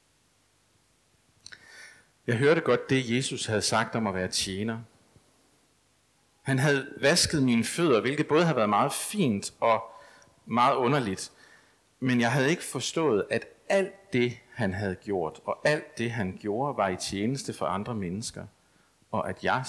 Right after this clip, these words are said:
skulle gøre det samme. Hvis du havde spurgt mig, så ville jeg nok sige, at jeg elskede Jesus, og at jeg gerne ville følge ham. Men jeg ville nok helst følge ham, når han blev tiljublet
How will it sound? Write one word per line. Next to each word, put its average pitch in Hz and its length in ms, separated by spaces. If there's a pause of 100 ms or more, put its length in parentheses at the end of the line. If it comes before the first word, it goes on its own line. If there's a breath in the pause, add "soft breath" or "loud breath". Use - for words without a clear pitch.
skulle - 200
gøre 85 280
det 107 120
samme. 78 380 (3000 soft breath)
Hvis 110 140
du 127 120
havde 117 140
spurgt 165 400
mig, 82 200 (920 soft breath)
så - 120
ville 139 140
jeg 123 80
nok 117 200
sige, 135 340
at 110 60
jeg 90 140
elskede 110 580
Jesus, 95 480
og 95 40
at 85 60
jeg 87 120
gerne 95 260
ville 95 160
følge 110 380
ham. 80 280 (2000 soft breath)
Men 131 180
jeg 127 100
ville 135 120
nok 156 140
helst 170 340
følge 147 260
ham, 131 160
når 107 140
han 117 180
blev 92 140
tiljublet 113 800